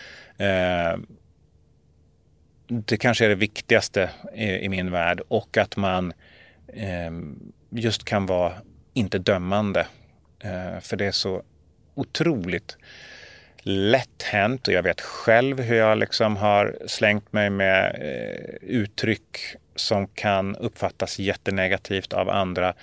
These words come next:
slarvigt. Kanske för att, ren slarv, kanske för att jag var osäker själv, kanske för att,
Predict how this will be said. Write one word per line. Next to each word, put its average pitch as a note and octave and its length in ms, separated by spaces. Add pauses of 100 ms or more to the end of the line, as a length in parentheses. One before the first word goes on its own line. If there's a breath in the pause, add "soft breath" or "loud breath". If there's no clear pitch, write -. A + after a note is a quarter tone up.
(160 loud breath)
slarvigt. G#2 840 (640 soft breath)
Kanske B2+ 440
för C3+ 220
att, B2+ 220 (320)
ren A2 260
slarv, A#2+ 400
kanske A#2 380
för A2+ 100
att A2+ 100
jag A2 60
var G#2+ 80
osäker G#2 400
själv, G2 400 (460 loud breath)
kanske G#2+ 320
för F#2+ 220
att, - 320